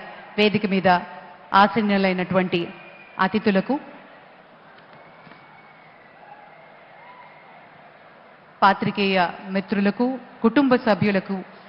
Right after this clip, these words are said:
అందరికీ సంస్మరణ సభా కార్యక్రమానికి ఆహ్వానం పలుకుతూ కార్యక్రమాన్ని ప్రారంభించుకుంటున్నాం. ముఖ్యమంత్రి వర్యుల్ని మన చీఫ్ సెక్రటరీ, అలాగే ప్రిన్సిపల్ సెక్రటరీ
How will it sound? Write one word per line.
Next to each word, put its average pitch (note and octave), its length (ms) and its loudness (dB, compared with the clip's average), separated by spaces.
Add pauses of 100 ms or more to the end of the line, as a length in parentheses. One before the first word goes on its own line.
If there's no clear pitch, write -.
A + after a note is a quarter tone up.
(160)
అందరికీ G3+ 360 0 (520)
సంస్మరణ G#3 540 2 (400)
సభా G3 240 2 (140)
కార్యక్రమానికి F3+ 720 -2 (600)
ఆహ్వానం E3+ 440 -2
పలుకుతూ E3+ 340 0 (520)
కార్యక్రమాన్ని F3 680 0 (180)
ప్రారంభించుకుంటున్నాం. F#3 960 0 (2250)
ముఖ్యమంత్రి F#3+ 460 0
వర్యుల్ని F3 440 0 (280)
మన E3 100 -2 (100)
చీఫ్ A3 240 -2
సెక్రటరీ, A3 460 0 (220)
అలాగే F3 260 2 (100)
ప్రిన్సిపల్ G3+ 460 -2
సెక్రటరీ F3 420 0